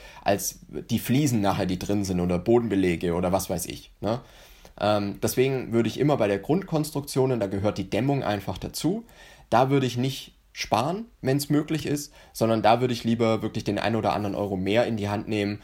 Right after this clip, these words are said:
und dafür wirklich eine gute Dämmung, ähm, wie eine Holzfaserdämmplatte verwenden, weil ihr davon einfach deutlich mehr habt. Einmal was die Schallschutzwerte angeht, was die Hitzeschutzwerte angeht, was die Wärmeschutzwerte angeht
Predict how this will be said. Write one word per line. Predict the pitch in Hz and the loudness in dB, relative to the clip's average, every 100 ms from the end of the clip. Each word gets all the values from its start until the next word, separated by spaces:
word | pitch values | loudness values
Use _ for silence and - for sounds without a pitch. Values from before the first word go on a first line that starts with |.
| - - | -14 -6
und | 95 | 0
dafür | 95 107 107 | 0 0 -2
wirklich | 101 107 98 | -2 -4 -4
eine | 95 | -4
gute | - 165 160 | 0 0 2
Dämmung, | 131 127 123 123 123 - - - | 0 2 2 0 -6 -14 -20 -4
ähm, | 104 104 101 98 95 - | 0 2 2 -4 -6 -4
wie | 113 | 0
eine | 120 110 | 2 4
Holzfaserdämmplatte | 104 - 107 101 95 101 107 98 98 | 2 2 2 2 2 0 0 0 0
verwenden, | 87 90 101 117 113 113 - - 95 | -4 0 0 -2 -4 -6 -10 -6 0
weil | 95 | 2
ihr | 92 | 2
davon | 101 110 110 | 2 2 2
einfach | 104 98 95 | 0 0 -2
deutlich | - 101 95 90 | 2 0 0 -4
mehr | 92 85 - | -4 -4 -4
habt. | - - - | -8 -10 -2
Einmal | 107 123 | 2 6
was | 104 95 | 4 2
die | - | -2
Schallschutzwerte | - 135 151 143 135 127 123 | 2 4 2 -2 -2 0 0
angeht, | 113 113 107 | -2 -2 -2
was | 85 - | -2 -4
die | 107 | -4
Hitzeschutzwerte | 135 135 - 117 - 107 104 | -2 -2 -2 -2 0 0 0
angeht, | 107 104 92 | -2 -2 -4
was | 90 | -4
die | 95 90 | -2 2
Wärmeschutzwerte | 120 123 - - 101 98 - | 2 0 -6 -4 -2 -2 -4
angeht | 104 101 | -4 -4